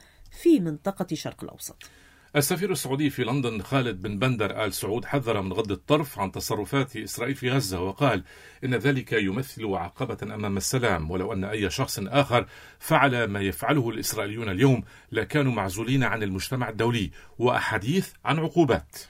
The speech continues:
Speaker 1: في غضون ذلك، نقلت وسائل أعلام إسرائيلية عن مسؤولين رفيعي المستوى أن كل المقترحات المقدمة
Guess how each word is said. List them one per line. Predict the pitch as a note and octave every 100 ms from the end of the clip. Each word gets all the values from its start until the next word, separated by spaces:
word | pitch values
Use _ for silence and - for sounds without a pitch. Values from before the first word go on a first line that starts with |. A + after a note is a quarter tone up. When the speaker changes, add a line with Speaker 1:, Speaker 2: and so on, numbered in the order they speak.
| - _
Speaker 1:
في | - C#4+
غضون | C4+ C#4 D#4+ D4
ذلك، | D4 C#4 C#4+
نقلت | C4 B3+ A3+ G#3 F#3+
وسائل | F#3+ F#3+
أعلام | D3+ F3+ F3+
إسرائيلية | F#3 G3 D3+ F3 A#3 B3+
عن | A3+
مسؤولين | E3 - F3 G3+ F3 D#3
رفيعي | D3+ - D3+ F#3 E4
المستوى | G3 F3 C#3 C3 G3 - _ _ _ _ B3
أن | A#3
كل | A3 D#4 D#4+
المقترحات | C#4 G3 - F#3 E3 - A3 G#3+
المقدمة | E3 G3 - A3 D3+ C#3+ C#3